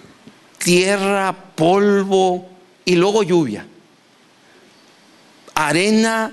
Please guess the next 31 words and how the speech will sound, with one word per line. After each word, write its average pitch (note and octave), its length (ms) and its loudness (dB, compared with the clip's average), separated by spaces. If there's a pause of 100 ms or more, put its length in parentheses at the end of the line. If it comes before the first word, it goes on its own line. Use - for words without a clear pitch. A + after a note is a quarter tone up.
(560)
que E3+ 120 -2
se D#3+ 180 0
metía E3 440 -2
en G3+ 140 -2
las F3+ 120 -2
narices, E3 680 -2
en E3 140 0
la D3+ 80 0
boca, F3+ 520 -2
en F3 140 0
los D3+ 240 -2
ojos, F#3 380 -2
por E3+ 220 -4
los D3+ 240 -2
oídos, D#3+ 320 0
por E3 140 -4
todas F#3+ 240 -2
partes. F3 420 -6 (1300)
Gracias D#3 300 0
a - 20 0
Dios D#3 140 2
nosotros D#3 220 -2
estábamos D3+ 420 -2
allí C3 400 -2 (640)
en A#2 200 0
la, G2+ 420 -6 (500)
en A#2 140 0
la A#2 60 0
iglesia, C#3 440 -2
ya D3+ 300 -2
protegidos C#3 800 -2